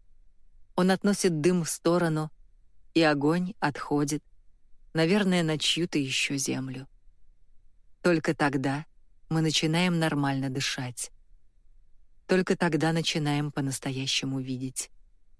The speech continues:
Наша преграда, шоссе, разделяет два мира. Ближе к горе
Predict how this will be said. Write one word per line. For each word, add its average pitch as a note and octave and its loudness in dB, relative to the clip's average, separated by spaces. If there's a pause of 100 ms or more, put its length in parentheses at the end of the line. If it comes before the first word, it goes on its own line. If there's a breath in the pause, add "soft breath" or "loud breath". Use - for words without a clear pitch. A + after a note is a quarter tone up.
(420)
Наша F3+ 2
преграда, E3 2
шоссе, D#3 -2 (280)
разделяет D3+ 2
два D3 0
мира. D3 -2 (1160)
Ближе D#3+ 2
к D3 -2
горе D3+ 0